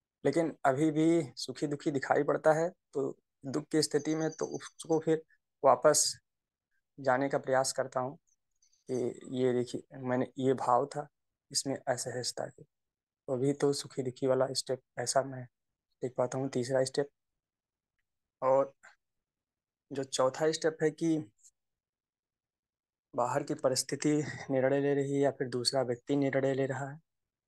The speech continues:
तो अभी जैसे-जैसे मैं अपने आप में देखता हूँ तो, अ, निर्णय तो विचारपूर्वक तो ऐसा मैं कह सकता हूँ, और एकदम डायरेक्ट मैं बोलूँ कि डायरेक्ट उसको देखना हो पाया है तो ऐसा नहीं।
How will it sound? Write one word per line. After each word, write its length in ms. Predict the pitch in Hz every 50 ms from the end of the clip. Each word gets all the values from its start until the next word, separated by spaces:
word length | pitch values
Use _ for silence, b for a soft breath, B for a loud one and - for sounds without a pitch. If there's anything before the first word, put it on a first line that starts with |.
| _ _ _ _ _ _ _ _ _ _ _ _ _ _ -
तो 60 | -
अभी 340 | - - - 143 139 165 185 180 - - _ _ -
जैसे-जैसे 600 | 139 139 139 143 - 180 165 165 156 151 170 156 151
मैं 160 | 151 156 -
अपने 300 | - 139 - - 151 156 143
आप 200 | 143 139 139 139
में 140 | 143 139 127
देखता 300 | 123 113 - _ - 123
हूँ 260 | 123 123 123 123 120
तो, 300 | 120 - 123 123 120 117 - - - -
अ, 540 | - 64 65 - - - - - - - - _ _ _ _ _ _ _ _ _ _ _ _ _ _ _ _ -
निर्णय 360 | 131 131 127 135 143 156 170
तो 380 | 170 - 175 180 180 175 - _ _ _ _ _ _ _ -
विचारपूर्वक 760 | 139 123 - - 120 120 143 156 - 160 151 147 160 156 -
तो 60 | - 135
ऐसा 160 | 135 - 151
मैं 160 | 139 139 139
कह 100 | - 139
सकता 320 | 131 - 131 - _ - 131
हूँ, 340 | 127 135 135 131 - - 151
और 220 | 139 135 139 139 147 - _ _ _ _ _ _ _ _ _ _ _ _ _ _ _
एकदम 180 | 131 143 151 147
डायरेक्ट 380 | 131 131 127 127 147 147 - -
मैं 160 | 139 147 143
बोलूँ 240 | 135 143 139 143 143
कि 120 | 143 139
डायरेक्ट 360 | 123 127 117 123 131 - - 139
उसको 200 | - - - 127
देखना 360 | 120 127 123 123 - 135 131
हो 160 | 123 123 120
पाया 280 | 120 - 127 135 127 123
है 60 | 120
तो 180 | - - 123
ऐसा 200 | 127 123 - 127
नहीं। 300 | 120 120 123 127 127 131